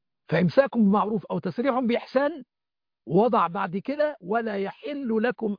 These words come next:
أن تأخذوا مما آتيتموهن شيئاً إلا أن يخافا ألا يقيما حدود الله، فإن خفتم ألا يقيما حدود الله فلا جناح عليهما فيما افتدت به". يعني الراجل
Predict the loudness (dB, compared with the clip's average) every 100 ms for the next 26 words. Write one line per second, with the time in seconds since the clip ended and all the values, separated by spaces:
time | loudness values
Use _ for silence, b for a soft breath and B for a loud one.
0 | -2 -2 0 -4 -4 -2 0 4 4 4
1 | 4 4 2 2 0 0 0 2 0 -2
2 | 0 4 4 4 2 2 4 4 4 -8
3 | -12 -20 _ _ _ -4 0 2 2 0
4 | -2 0 0 0 -4 -4 -4 -4 -4 -4
5 | -4 -4 -4 -6 -8 -6 -6 -8 -10 -10
6 | _ _ _ _ _ _ -2 0 2 4
7 | 2 2 0 0 0 2 4 2 0 -2
8 | -2 -4 -6 -4 -2 -2 -2 -2 -4 -6
9 | _ _ _ _ -4 -2 0 0 0 0
10 | -2 -4 -8 -6 -6 -4 -2 -2 -4 0
11 | 2 2 0 -4 -2 -4 -6 -10 -12 _
12 | _ _ _ _ _ _ 0 2 2 0
13 | 0 -2 0 2 2 2 2 2 0